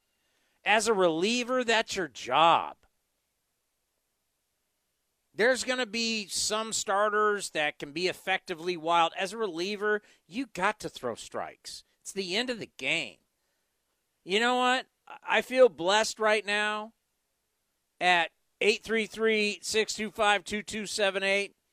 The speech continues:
that Bitter Bill in Modesto has called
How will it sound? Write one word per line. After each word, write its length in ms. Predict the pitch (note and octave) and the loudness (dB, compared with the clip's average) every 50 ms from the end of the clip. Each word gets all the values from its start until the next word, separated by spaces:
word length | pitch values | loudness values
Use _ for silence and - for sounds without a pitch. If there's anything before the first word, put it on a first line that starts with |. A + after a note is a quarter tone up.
| _ _ _ _ _ _ _ _ _ - | _ _ _ _ _ _ _ _ _ -4
that 280 | C#3+ F3+ F3+ F3+ E3 - _ _ C3+ A2+ G#2 _ | 0 2 2 2 0 -2 _ _ _ _ _ _
Bitter 320 | - F#3 G#3 A3+ A#3+ B3 A#3+ | 4 6 6 6 6 4 2
Bill 380 | G3+ D#3 G#3+ A3 A3+ A3+ A3 | 2 2 2 4 4 4 2
in 80 | G#3+ G3+ | 0 0
Modesto 840 | F#3+ F#3 E3+ D#3+ G3 G3+ G#3 G3 - - G3 E3+ D#3 D3 C#3+ C#3 C#3 _ _ _ _ _ _ - | -2 -2 0 2 4 4 4 2 0 0 2 2 4 2 2 -2 -4 _ _ _ _ _ _ -4
has 300 | - E3+ F3+ F3 D#3+ - | 0 0 0 0 0 -4
called 680 | - - - - F#3 F#3+ G3+ G#3 G#3+ A3 A#3 G#3+ G3 | -8 -6 0 2 6 6 8 8 8 6 4 2 -2